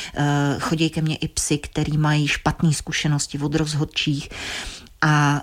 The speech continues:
eh, vždycky je to o vztahu. Vždycky musíte být ten, kdo rozhoduje, co se bude v danou chvíli dít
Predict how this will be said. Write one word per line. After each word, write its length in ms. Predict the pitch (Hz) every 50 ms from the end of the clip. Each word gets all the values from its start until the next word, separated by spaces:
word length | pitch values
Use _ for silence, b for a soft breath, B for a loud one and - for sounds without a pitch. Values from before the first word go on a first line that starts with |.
| - -
eh, 40 | 151 147 147 147 147 147 147 - -
vždycky 420 | 160 147 160 175 - - - - 143
je 40 |
to 140 | 135 - 139 135
o 20 | 131
vztahu. 420 | - - - - 143 127 127 131 - - -
Vždycky 400 | 160 151 160 156 - - - 147
musíte 320 | 147 139 - - - -
být 300 | 143 139 147 143 - - -
ten, 300 | - 139 143 147 160 170
kdo 200 | - 160 135 131
rozhoduje, 600 | 135 139 127 131 135 127 143 143 143 147 147 143 135
co 120 | - -
se 160 | 143 - - 139
bude 220 | 131 131 143 143
v 80 | 135 135
danou 260 | 139 135 135 131 127
chvíli 360 | - - 135 123 131 123 127
dít 320 | 123 127 135 147 165 -